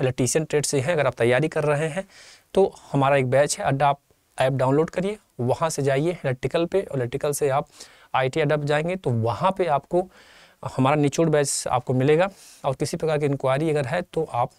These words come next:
कॉल भी कर सकते हैं, पूछ भी सकते हैं। तो आप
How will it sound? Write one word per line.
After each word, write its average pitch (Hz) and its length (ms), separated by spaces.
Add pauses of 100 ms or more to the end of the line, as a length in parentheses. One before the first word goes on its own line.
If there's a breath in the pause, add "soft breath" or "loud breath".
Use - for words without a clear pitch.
(300)
कॉल 127 200
भी 147 120
कर - 160
सकते 131 320
हैं, 185 120
पूछ 127 180
भी 120 100
सकते - 300
हैं। 180 180 (600 loud breath)
तो 160 140
आप 165 600